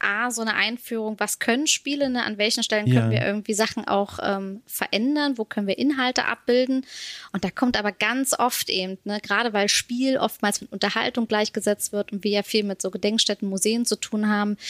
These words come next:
Speaker 1: ähm, denen total wichtig ist, dass eben alles seriös ist, dass es eben, ähm, sensibel behandelt wird. Dass da von vornherein kommt, hey, wir, wir möchten hier nicht ein Splatter oder irgendwas in eine andere Richtung, total überzogenes, Lustiges haben.
Speaker 2: Mhm,
Speaker 1: Beides
Speaker 2: mhm.
Speaker 1: wollen, wollen die ProjektpartnerInnen in der Regel nicht.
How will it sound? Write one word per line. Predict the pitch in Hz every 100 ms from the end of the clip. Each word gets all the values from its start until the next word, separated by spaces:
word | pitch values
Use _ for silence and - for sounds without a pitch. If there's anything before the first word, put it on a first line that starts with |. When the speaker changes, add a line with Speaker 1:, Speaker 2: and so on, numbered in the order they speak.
| - - -
Speaker 1:
ähm, | - 202 196 202
denen | 190 220 220
total | - - - 226 240
wichtig | 233 - - -
ist, | -
dass | 202 -
eben | 202 208
alles | 220 214 -
seriös | 208 208 190 220 226 -
ist, | - -
dass | 196
es | -
eben, | - 196 196 196 -
ähm, | 190 190 190 -
sensibel | 208 208 233 240 233
behandelt | 196 - 180 180 -
wird. | - - - - - - - _
Dass | - 202
da | 214 220
von | - 226
vornherein | - 247 262 214 208
kommt, | 208 214 214 -
hey, | 226 214
wir, | 208 208
wir | - 208
möchten | 220 226 -
hier | 220 220
nicht | 214 240 - - -
ein | 214 208
Splatter | - - 233 233 247 233 -
oder | 214 208 208
irgendwas | 214 214 226 208 208 -
in | - 202
eine | -
andere | 220 214
Richtung, | 190 202 - 208 202
total | - 190 - 202 202 208 208 -
überzogenes, | 202 202 - 220 208 202 196
Lustiges | 202 202 - 175 - -
haben. | 180 170 -
Speaker 2:
Mhm, | - 123
Speaker 1:
Beides | 113 123 -
Speaker 2:
mhm. | 135
Speaker 1:
wollen, | 110 127 123
wollen | 185 185 -
die | 190
ProjektpartnerInnen | - 185 - - 180 180 - 185
in | 185
der | 180
Regel | 180 185
nicht. | 185 233